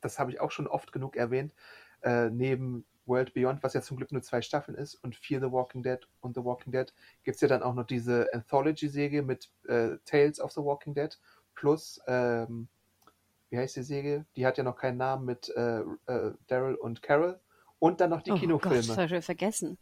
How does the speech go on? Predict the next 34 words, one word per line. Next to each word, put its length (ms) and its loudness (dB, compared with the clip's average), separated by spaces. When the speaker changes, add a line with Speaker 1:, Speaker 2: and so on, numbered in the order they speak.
Speaker 1:
Und 160 -2
das 80 2
ist 160 -4
ja, 320 6
Speaker 2:
Das 300 2
Speaker 1:
dann 160 6
hast 220 6
du 40 8
ja 80 8
gerade 240 4
Speaker 2:
das 80 6
Speaker 1:
mal 180 10
die, 160 0
die 120 -6
Spitze 320 2
des 180 -8
Eisbergs 400 0
erreicht, 440 2
laut 200 2
der 120 0
Sicht 260 -6
von 160 -2
den, 220 0
von 140 -4
den, 300 -2
äh, 180 0
Verantwortlichen. 680 -8
Und 160 -2
das 140 2
ist 160 -4
halt 140 2
so 60 -10
ein 80 -8
bisschen 520 -4